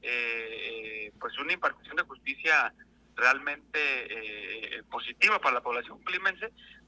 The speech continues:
pues la realidad es que de los cuatro números que nos dieron, pues ninguno nos contestan.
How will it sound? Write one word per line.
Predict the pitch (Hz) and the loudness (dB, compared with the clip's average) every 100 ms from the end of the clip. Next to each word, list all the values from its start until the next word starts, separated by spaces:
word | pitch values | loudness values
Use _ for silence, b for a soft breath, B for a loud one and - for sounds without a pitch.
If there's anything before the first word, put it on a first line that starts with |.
| _ - | _ -10
pues | 131 | -4
la | 135 | 0
realidad | 156 151 147 | 2 2 0
es | - | 0
que | - | 0
de | 170 | 0
los | 139 | 0
cuatro | - 165 185 | -2 -2 0
números | 175 180 190 - | -2 0 0 2
que | 180 | -2
nos | 170 | 0
dieron, | 175 190 196 | 2 2 2
pues | 160 - | -6 -6
ninguno | 143 143 196 | -10 -4 -2
nos | 196 175 | -2 -4
contestan. | 143 135 - 233 - 135 | -8 -4 -2 0 -2 -10